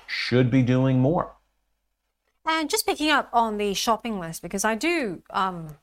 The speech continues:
Speaker 2: I do pick January personally to rejig my portfolio.
Speaker 1: Mm-hmm.
Speaker 2: Um, what should you say to investors who are probably patting themselves on the back if they made right way calls on, on tech and, um, on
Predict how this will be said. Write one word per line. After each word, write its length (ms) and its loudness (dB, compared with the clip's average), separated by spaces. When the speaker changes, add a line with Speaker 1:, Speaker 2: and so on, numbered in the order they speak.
Speaker 2:
I 80 -6
do 160 -2
pick 300 -4
January 500 -2
personally 480 -6
to 340 -6
rejig 440 0
my 180 -4
portfolio. 680 -6
Speaker 1:
Mm-hmm. 400 -12
Speaker 2:
Um, 340 -2
what 140 -2
should 400 -2
you 200 2
say 360 2
to 200 0
investors 680 0
who 380 -4
are 540 0
probably 380 -2
patting 400 -8
themselves 460 -2
on 80 -8
the 60 -8
back 400 -2
if 120 -6
they 140 -4
made 260 -4
right 320 -2
way 160 -4
calls 540 -2
on, 300 -10
on 260 -8
tech 540 -4
and, 320 -10
um, 400 -2
on 460 -4